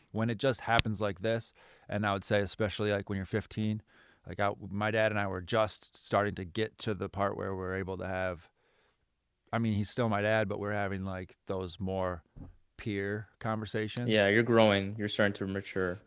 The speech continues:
Speaker 2: and have
Speaker 1: Yeah,
Speaker 2: those
Speaker 1: and,
Speaker 2: conversations.
Speaker 1: and, uh, and then it just, you know, not even just a pause button, but, like, the game is over as far as that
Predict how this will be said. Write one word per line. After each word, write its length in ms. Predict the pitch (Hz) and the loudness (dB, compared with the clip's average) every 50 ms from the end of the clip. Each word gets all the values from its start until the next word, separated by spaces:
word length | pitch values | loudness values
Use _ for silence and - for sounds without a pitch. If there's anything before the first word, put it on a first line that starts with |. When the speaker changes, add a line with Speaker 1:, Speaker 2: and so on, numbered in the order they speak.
| _ _ _ | _ _ _
Speaker 2:
and 160 | 143 - - - | -14 -14 -12 -14
have 100 | - - - | -14 -10 -2
Speaker 1:
Yeah, 220 | 98 110 107 101 | 0 2 2 2
Speaker 2:
those 120 | 95 92 - - - - | 0 -4 -6 -12 -18 -8
Speaker 1:
and, 300 | - 107 104 101 101 95 | -6 -4 -2 -2 -4 -4
Speaker 2:
conversations. 220 | - - - - _ _ _ _ _ _ - _ _ _ _ | -8 -14 -20 -20 _ _ _ _ _ _ -20 _ _ _ _
Speaker 1:
and, 220 | - 110 107 107 98 | -4 -2 0 2 2
uh, 360 | 95 98 98 95 95 92 90 - - _ _ _ _ _ _ _ _ | 4 4 4 2 2 -2 -4 -8 -14 _ _ _ _ _ _ _ _
and 160 | 107 110 113 | -2 0 2
then 140 | 110 113 107 | 0 0 0
it 60 | 104 98 | -2 -2
just, 300 | - 110 92 - - - _ _ _ _ _ _ | -2 -4 -4 -4 -10 -18 _ _ _ _ _ _
you 80 | 98 95 | -8 -6
know, 100 | 92 92 | -6 -2
not 200 | 101 107 107 110 | 0 2 2 2
even 160 | 104 98 98 | 0 0 -2
just 140 | 101 - - | -4 -6 -8
a 40 | - | -4
pause 300 | - 113 117 127 120 95 | 2 4 4 4 4 2
button, 260 | 101 98 92 95 92 | 0 -2 -2 -2 -4
but, 100 | 92 92 | -2 -2
like, 200 | 92 92 87 - | -2 -4 -4 -8
the 60 | - | -8
game 260 | 85 107 101 98 95 90 | -6 -4 -4 -4 -6 -6
is 100 | 90 87 | -6 -6
over 300 | 95 95 90 85 90 87 | -6 -6 -6 -6 -8 -8
as 120 | 87 85 | -8 -8
far 180 | - 90 82 82 | -6 -6 -6 -6
as 100 | 87 85 | -8 -8
that 260 | - 98 95 92 - | -4 -4 -2 -2 -4